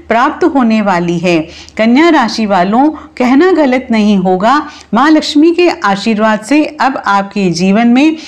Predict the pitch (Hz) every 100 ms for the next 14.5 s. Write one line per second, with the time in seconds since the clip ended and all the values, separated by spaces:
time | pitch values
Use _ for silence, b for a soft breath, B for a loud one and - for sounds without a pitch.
0 | B - 269 254 294 339 339 339 311 214
1 | 202 196 208 247 285 - 190 196 202 190
2 | 170 170 165 180 170 - B B _ _
3 | - 202 285 339 285 285 226 285 302 240
4 | 208 226 - - 185 185 180 247 277 196
5 | 175 202 196 202 208 277 330 B B -
6 | 233 233 254 339 294 208 185 196 185 165
7 | 165 165 170 151 - B B 190 185 185
8 | 180 175 196 208 233 254 285 - - 208
9 | 208 180 175 - 254 302 - B - 208
10 | 247 311 - 302 302 294 320 330 339 277
11 | 185 190 180 254 254 B B 175 214 196
12 | 208 208 220 226 277 277 - - 220 196
13 | 190 208 233 233 269 277 208 - 185 180
14 | 185 196 196 294